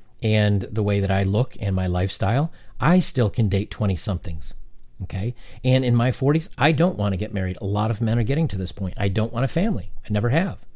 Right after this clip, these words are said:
And I took care of that, so I even, I can't even have a mistake and have a family. So that takes me out of the market for a lot of thirty-somethings,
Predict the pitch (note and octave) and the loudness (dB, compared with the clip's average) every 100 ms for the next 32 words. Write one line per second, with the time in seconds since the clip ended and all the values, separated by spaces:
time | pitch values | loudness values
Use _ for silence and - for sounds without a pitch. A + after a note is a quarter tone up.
0 | - - - - G#2+ G#2+ A#2 - A2 A#2 | -12 -8 -6 0 2 2 0 0 0 2
1 | C3+ D3 - B2+ C3+ C#3+ D3+ C#3 - - | 0 -2 -2 0 0 2 0 0 -4 -4
2 | A#2 C#3+ C3+ C#3+ C3+ C3 B2+ C3 - C#3+ | -2 -2 -2 0 2 2 2 0 -2 -2
3 | C#3 C3+ B2+ D#3 C3 - - - G#2 - | -2 -2 0 0 -2 -8 -14 -12 -6 -2
4 | G2 D#2 D2+ - - - - - - - | -2 -4 -10 -18 -20 -18 -18 -18 -20 -20
5 | - - - - - C3 C3+ - F#3 - | -16 -10 -8 -8 0 4 4 4 0 2
6 | D3 A2+ G2+ G2 F#2+ F#2+ - - - F#2 | 2 2 2 2 2 2 -2 -4 -2 0
7 | F2+ E2+ - F2+ F2 F#2 E2+ E2+ - | 0 -2 -4 -4 -4 -6 -6 -6 -8